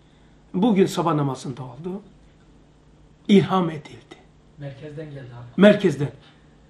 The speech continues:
Speaker 1: Ha, bende yoktu, bende ortaya çıktı. Daha önce neredeydi bu? Ha, benim için Adem oydu. İlham. Elektrikten daha garip.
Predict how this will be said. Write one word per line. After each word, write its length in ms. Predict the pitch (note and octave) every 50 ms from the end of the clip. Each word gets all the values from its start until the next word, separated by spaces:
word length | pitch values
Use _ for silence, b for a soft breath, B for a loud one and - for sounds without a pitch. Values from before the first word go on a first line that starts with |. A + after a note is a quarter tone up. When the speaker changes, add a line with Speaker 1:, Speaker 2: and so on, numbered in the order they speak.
| _ _ - b b b
Speaker 1:
Ha, 200 | b F#3+ F3+ D3+
bende 220 | G#3+ A#3+ B3+ A#3 D4+
yoktu, 500 | B3 A#3+ D4 - - - - D4 G#3+ F#3
bende 200 | A3+ A#3 A#3+ C#4+
ortaya 360 | C4 G#3+ - G3+ G3 F3 C#3+
çıktı. 320 | - - - - - - - - - - _ _ - - _ _ - - - - - - _ _ - _ _ _ - _ _ _ _ _ _ _ _ _ - -
Daha 180 | G#3 A#3+ C4+ D4
önce 200 | A#3 A3+ A#3+ A#3
neredeydi 500 | C4+ C4+ B3+ F3+ G3 F3+ D#3 D3 D3 C#3+
bu? 300 | G3 A3+ C4 - - - _ _ _ _ _ _ _ _ _ _ _ _ _ _ _ _ - _ - -
Ha, 220 | - - - - -
benim 240 | F#3 G#3+ A3+ A3+ G3+
için 220 | - - A#3 - -
Adem 320 | F3+ F3+ E3+ D#3 G3 G3 -
oydu. 340 | F#3 E3+ D3 B2+ A2+ - - - - - - - - _ _ _ _ - - _ _ _ _ _ _ _ _ - _ _ - _ _ - - _ _ _ _ _ _ _ _ _ _ - _ _ _ _
İlham. 460 | A3+ G3+ F3+ D3+ - - D3 B2+ A#2 - - - - - - _ _ _ _ _ _ _ _ _ _ _ _ _ -
Elektrikten 640 | G3+ G3 G3 G#3 G3 G3 - F#3+ - G#3 F#3+ F#3 E3
daha 160 | D#3 D3 F3+
garip. 320 | E3 D3 C#3 C3 - -